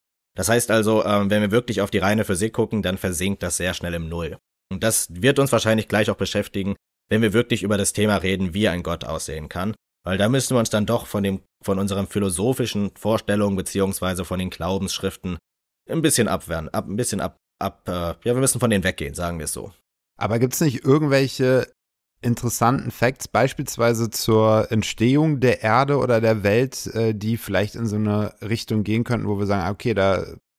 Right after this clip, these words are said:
Speaker 2: gibt's schon Parallelen auch, äh, zu wissenschaftlichen Ansätzen zum Beispiel? Es muss ja nicht, ähm, es können ja Zufälle sein oder es kann vielleicht nur irgendein ganz grundmenschlicher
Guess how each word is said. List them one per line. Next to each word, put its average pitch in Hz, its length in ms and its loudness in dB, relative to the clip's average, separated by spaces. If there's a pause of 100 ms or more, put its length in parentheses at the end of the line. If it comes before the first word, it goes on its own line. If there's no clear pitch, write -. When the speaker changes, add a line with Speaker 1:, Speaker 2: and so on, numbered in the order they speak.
(220)
Speaker 2:
gibt's 104 200 -6
schon 113 200 -2
Parallelen 104 680 2
auch, - 440 -4
äh, 101 200 -4
zu 98 540 -4
wissenschaftlichen 95 680 -4
Ansätzen 92 560 -2
zum - 160 -12
Beispiel? - 360 -12 (280)
Es - 80 -16
muss 127 180 4
ja 123 100 4
nicht, 117 440 2
ähm, 101 400 -2 (400)
es - 100 -10
können 123 160 2
ja 113 140 2
Zufälle 139 520 0
sein 120 380 -2
oder 113 300 0
es 101 160 -6
kann 110 400 -2
vielleicht 101 420 -2
nur 107 460 0
irgendein 101 680 -2 (320)
ganz - 480 -4 (340)
grundmenschlicher 107 1500 0